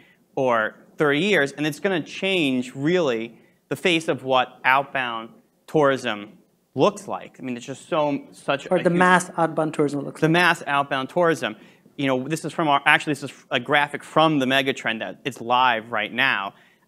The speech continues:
Speaker 1: Um, you know, so we're expecting a full recovery, nearly twenty-seven million outbound travelers. Could it be twenty-nine million in a couple of years? And, and even these destinations that are traditionally the kind of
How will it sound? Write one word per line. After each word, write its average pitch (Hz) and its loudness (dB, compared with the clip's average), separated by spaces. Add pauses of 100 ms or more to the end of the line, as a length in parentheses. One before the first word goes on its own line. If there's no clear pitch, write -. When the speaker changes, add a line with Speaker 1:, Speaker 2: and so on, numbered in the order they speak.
Speaker 1:
Um, 110 4 (480)
you 156 -4
know, 147 0
so 165 0
we're 165 2
expecting 170 -2
a 127 -2
full 180 0
recovery, 143 2
nearly 131 -2
twenty-seven 139 -4
million 139 -2
outbound 117 -4 (300)
travelers. 180 2 (800)
Could 180 0
it 175 0
be 170 -2
twenty-nine 160 0
million 151 2
in 120 -4
a 117 -8
couple 139 -4
of 202 -2
years? 180 0
And, 135 0 (100)
and 160 -2
even 226 -2
these 160 -4
destinations 160 -4 (480)
that 131 2
are 131 2
traditionally 139 -2 (240)
the 127 -4
kind 135 -2
of 120 -4